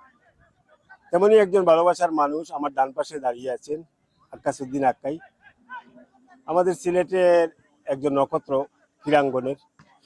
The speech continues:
দক্ষিণ সুরমার কৃতি সন্তান লাউয়াইতে বাড়ি, যিনি সেই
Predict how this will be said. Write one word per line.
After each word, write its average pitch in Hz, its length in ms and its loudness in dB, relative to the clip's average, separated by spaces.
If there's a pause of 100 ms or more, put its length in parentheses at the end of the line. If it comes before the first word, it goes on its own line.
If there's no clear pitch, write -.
(320)
দক্ষিণ 147 300 0
সুরমার 147 300 0
কৃতি 147 320 -8
সন্তান 135 340 -8
লাউয়াইতে 127 480 -4
বাড়ি, 127 260 -4 (1800)
যিনি 214 300 2
সেই 226 560 0